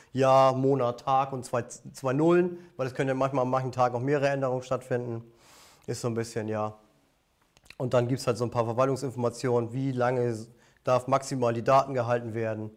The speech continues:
Das ist hier so hinten drinne versteckt und wann müssen die Daten endgültig weggeschmissen werden. Aber das ist eigentlich nur zur Verwaltung von den, äh, Secondary-Servern,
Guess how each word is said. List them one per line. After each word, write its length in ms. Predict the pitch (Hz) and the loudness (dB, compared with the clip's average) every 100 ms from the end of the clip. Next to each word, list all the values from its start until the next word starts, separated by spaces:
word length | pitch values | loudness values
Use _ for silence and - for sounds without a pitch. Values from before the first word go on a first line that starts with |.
| _ _ | _ _
Das 120 | - 117 | -10 -8
ist 120 | 117 | -6
hier 100 | 120 | -4
so 120 | 117 | -2
hinten 240 | 127 135 | -2 -2
drinne 260 | 120 120 120 | -2 -2 -2
versteckt 340 | 123 - 123 | -4 -4 -4
und 100 | 123 | -2
wann 140 | 117 127 | -2 -2
müssen 220 | 120 123 | -4 -8
die 60 | 113 | -4
Daten 200 | 113 113 | -4 -4
endgültig 320 | - 117 104 | -8 -8 -8
weggeschmissen 520 | 110 110 117 - 101 | -10 -12 -12 -14 -14
werden. 220 | 104 104 - _ _ | -14 -14 -18 _ _
Aber 120 | 123 131 | -4 -4
das 100 | 127 | -4
ist 100 | 127 | -2
eigentlich 200 | 139 143 | -2 2
nur 220 | 135 135 | 0 0
zur 120 | 135 | -4
Verwaltung 680 | 127 120 135 131 127 127 123 - - - _ | -2 2 2 2 -2 -2 -8 -20 -20 -20 _
von 300 | - 131 123 | 0 2 2
den, 220 | 123 123 | 0 0
äh, 100 | 127 | -4
Secondary-Servern, 1080 | 120 131 127 117 113 113 117 110 104 104 | -4 -4 -2 -2 -4 -2 -2 -2 -4 -8